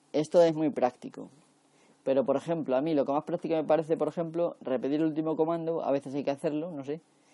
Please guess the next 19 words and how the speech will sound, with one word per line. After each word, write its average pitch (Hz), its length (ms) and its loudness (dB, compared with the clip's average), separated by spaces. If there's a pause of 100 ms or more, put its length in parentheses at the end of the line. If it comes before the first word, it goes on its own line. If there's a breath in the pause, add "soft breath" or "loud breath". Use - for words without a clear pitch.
(500 soft breath)
eh, 127 460 0
lo 135 260 2
de 131 680 2 (680)
admiración 143 760 2
menos 165 320 -2
tres 185 460 -2
para 131 200 4
ejecutar, 135 520 0
por 143 100 -2
ejemplo, 151 300 0 (520 soft breath)
eh, 185 240 0
un 160 160 -4
comando 156 360 4
anterior, 151 500 4 (320)
eh, 135 420 0 (240)
en 139 200 0
orden, 147 260 2
digamos, 143 560 0
descendente, 151 680 -4